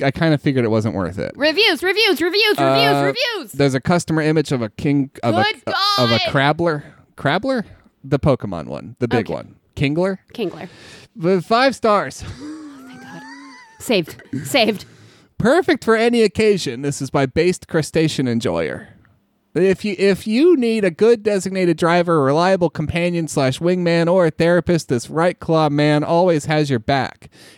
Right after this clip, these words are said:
Speaker 1: And if you ever find yourself stranded on a, a island, the colossal crustacean grand scale giant king crab is the perfect way for you to signal S O S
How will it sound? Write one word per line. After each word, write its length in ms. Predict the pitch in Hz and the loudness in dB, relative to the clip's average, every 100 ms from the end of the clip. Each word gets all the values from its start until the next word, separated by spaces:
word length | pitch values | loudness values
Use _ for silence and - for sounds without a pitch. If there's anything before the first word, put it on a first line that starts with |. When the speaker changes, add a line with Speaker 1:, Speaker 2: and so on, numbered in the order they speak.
| - | -2
Speaker 1:
And 120 | 139 | 0
if 140 | 143 | 0
you 100 | 156 | 0
ever 280 | 165 214 247 | 0 0 0
find 280 | - 196 185 | 0 0 0
yourself 300 | 170 180 165 | 0 0 -2
stranded 500 | - 190 196 196 175 | -2 0 2 0 0
on 220 | 147 139 | 0 0
a, 40 | |
a 260 | 127 139 143 | 0 0 0
island, 540 | 131 147 160 123 110 120 | 0 2 2 2 2 0
the 240 | 120 131 | 0 -2
colossal 520 | - 160 170 180 202 | 0 0 2 0 0
crustacean 600 | - 170 - 180 165 170 | 0 0 2 0 2 0
grand 380 | 151 151 185 180 | 0 2 2 0
scale 320 | - 175 156 | -2 2 2
giant 420 | 143 160 185 165 120 | 2 0 0 0 -2
king 220 | 160 151 | -2 0
crab 360 | - 127 127 | 0 2 2
is 120 | 123 - | 0 -2
the 100 | 131 | 0
perfect 400 | 175 190 180 - | 0 0 -2 0
way 240 | 143 139 | 2 2
for 140 | - | 2
you 120 | 131 127 | 2 2
to 120 | 127 | 0
signal 420 | - 180 170 165 - | 0 0 0 -2 0
S 260 | 220 - | 0 2
O 140 | 151 131 | 2 2
S 360 | 117 117 - | 2 -2 -6